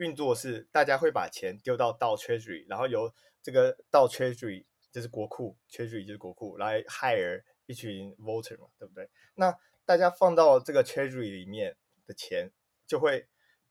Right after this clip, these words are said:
当他把钱放进去之后，大家就会收到 Bla token，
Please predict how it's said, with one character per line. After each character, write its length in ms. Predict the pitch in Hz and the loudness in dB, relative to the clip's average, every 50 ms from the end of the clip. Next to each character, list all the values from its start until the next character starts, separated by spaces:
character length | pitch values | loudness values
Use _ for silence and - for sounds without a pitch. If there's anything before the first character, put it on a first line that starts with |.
| _ _ _ - | _ _ _ 0
当 140 | 170 175 | 2 2
他 140 | 180 185 175 | 4 4 2
把 180 | 175 - 107 92 | 4 2 0 0
钱 160 | - - 117 | 0 -2 -2
放 140 | 123 139 139 | -2 -2 -2
进 100 | 139 127 | -2 -6
去 180 | - 147 127 | -6 -8 -8
之 140 | 110 120 120 | -6 -4 -2
后， 340 | 131 135 123 110 101 92 _ _ _ _ _ _ _ _ - | 2 2 2 2 2 -2 _ _ _ _ _ _ _ _ 2
大 140 | 139 131 | 4 6
家 100 | 131 131 | 6 6
就 100 | 127 135 | 4 2
会 60 | 127 123 | 2 0
收 200 | - - 127 113 | 2 0 0 2
到 120 | 123 117 | 2 0
Bla 360 | 107 - - - 98 95 - | -2 -2 -2 -4 -2 -4 -4
token， 400 | - - 104 101 - 101 - 107 | -8 -12 -12 -10 -8 -10 -10 -10